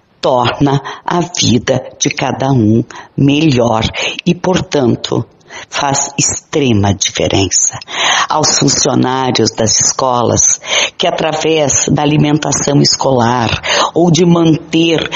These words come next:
e ter sempre um ambiente propício, adequado, limpo, estão fazendo educação. Que tenham muita energia, muita força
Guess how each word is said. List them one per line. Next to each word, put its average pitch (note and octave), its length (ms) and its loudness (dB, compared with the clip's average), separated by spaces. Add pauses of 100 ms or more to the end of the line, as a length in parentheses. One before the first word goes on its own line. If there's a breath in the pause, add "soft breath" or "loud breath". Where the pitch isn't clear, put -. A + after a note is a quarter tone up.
(220 loud breath)
e D#3 80 0
ter D#3 220 0
sempre E3+ 840 2
um C#3+ 160 4
ambiente C3+ 1080 2 (340 loud breath)
propício, D3+ 1200 2
adequado, C3 1120 0 (280 loud breath)
limpo, D3 720 2 (540 loud breath)
estão C#3+ 340 0
fazendo A#2+ 800 0
educação. G#2+ 880 0 (560 loud breath)
Que E3+ 140 -2
tenham C#3+ 480 4 (100)
muita C3 560 4
energia, C3+ 800 2 (400 loud breath)
muita B2+ 520 4
força A#2+ 640 0